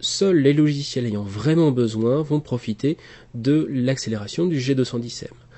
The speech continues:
Là, on voit bien qu'il y a les deux chipsets in-, installés et c'est donc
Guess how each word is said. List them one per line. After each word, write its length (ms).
Là, 80
on 20
voit 140
bien 160
qu'il 160
y 40
a 40
les 160
deux 280
chipsets 420
in-, 200
installés 640
et 100
c'est 180
donc 220